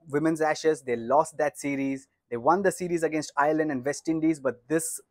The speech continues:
is the conditions they might face in twenty twenty-five, and this is likely to be the group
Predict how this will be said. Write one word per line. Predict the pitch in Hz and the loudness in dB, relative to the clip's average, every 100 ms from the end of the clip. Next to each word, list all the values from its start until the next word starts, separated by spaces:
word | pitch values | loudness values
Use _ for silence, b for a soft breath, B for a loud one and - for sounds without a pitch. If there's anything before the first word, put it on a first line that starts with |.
| _ | _
is | 156 143 | -6 -6
the | 135 | -6
conditions | 135 139 135 151 175 160 151 | -4 -2 2 0 2 -2 -2
they | 147 | -2
might | 151 147 | -2 -4
face | - 151 151 | -4 -4 -4
in | 147 | -6
twenty | 147 147 151 | -4 -4 -4
twenty-five, | 147 139 147 - 147 202 b b b | -4 -4 -6 -2 -2 -2 b b b
and | 135 135 | -4 -2
this | 139 | -2
is | 143 139 | -4 0
likely | 143 143 151 | 0 0 -4
to | 147 | -4
be | 139 139 | -4 -2
the | 135 | -4
group | 127 156 151 | 0 0 0